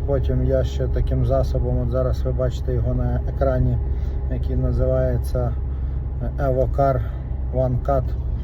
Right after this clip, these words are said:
Це така якби поліровочна паста, така легенька.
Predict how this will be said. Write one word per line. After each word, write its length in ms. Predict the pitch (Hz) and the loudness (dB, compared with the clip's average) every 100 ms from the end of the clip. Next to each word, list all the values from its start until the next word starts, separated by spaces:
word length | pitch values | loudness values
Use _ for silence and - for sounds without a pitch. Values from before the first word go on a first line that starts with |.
| - - - | -4 -4 -4
Це 80 | - | -4
така 200 | - - | -2 0
якби 240 | 127 113 110 | 0 0 -2
поліровочна 720 | 131 127 131 127 120 - 123 | 0 2 4 2 2 0 -2
паста, 420 | 147 151 - 131 | 0 -2 -2 -2
така 220 | 110 - | -2 -2
легенька. 600 | 120 120 127 127 113 113 | 0 2 2 2 0 -2